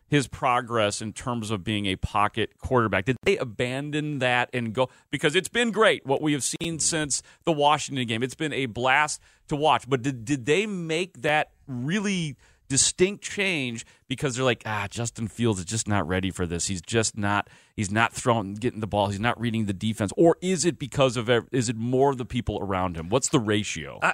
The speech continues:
Speaker 2: I think it's everything. There's so many variables that are in play here. You know, even, <sighs> say, go back to last week in the loss against Atlanta. All right, so I'm watching the second half. The Bears' offense is kinda struggling. He's a little banged up,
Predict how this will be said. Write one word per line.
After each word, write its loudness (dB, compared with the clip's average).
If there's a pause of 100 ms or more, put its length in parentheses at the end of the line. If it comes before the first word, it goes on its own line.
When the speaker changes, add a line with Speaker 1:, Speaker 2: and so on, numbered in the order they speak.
Speaker 2:
I 0
think -10
it's -8
everything. -4
There's -6
so -4
many -8
variables -4
that -4
are -2
in -12
play -8
here. -16 (380)
You -10
know, -2
even, -8 (1080)
<sighs> -4 (800)
say, 0 (140)
go 0
back -2
to -8
last 2
week -8
in -6
the -8
loss -8 (160)
against -10
Atlanta. -12 (600)
All -2
right, 0
so -4
I'm -4
watching 2
the -10
second -4
half. -6
The -10
Bears' -2
offense -4
is -8
kinda -4
struggling. -6
He's -8
a -4
little -4
banged -6
up, -4